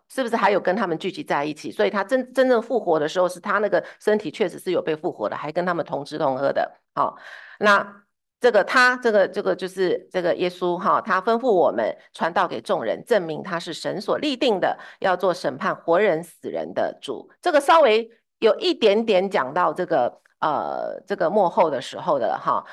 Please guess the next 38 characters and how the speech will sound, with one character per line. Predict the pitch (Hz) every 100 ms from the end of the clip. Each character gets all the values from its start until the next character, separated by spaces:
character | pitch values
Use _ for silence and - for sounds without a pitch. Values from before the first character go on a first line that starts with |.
| - -
那 | 202
因 | 208
为 | 220 185 135
末 | 220
后 | 214
的 | 185
时 | 165 180
候 | 180
主 | 156
再 | 131 180
来 | 147
的 | 127 143
时 | 139
候 | 165 156
呢， | 135 139 - -
呃， | - 143 143 _
他 | 180
是 | 185 196
不 | 185
是 | 170
就 | 180
要 | 165 160 -
审 | - - 123
判 | 131 160 143
这 | 170
个， | 147 123 - _ _
呃， | 135 131
死 | - 151
人 | 135 131 143
啊、 | 147 139
活 | 143 143
人 | 160 139
啊？ | 127 123
所 | - 254
以 | 220 - -
这 | 349
个 | 220
复-， | - 147 -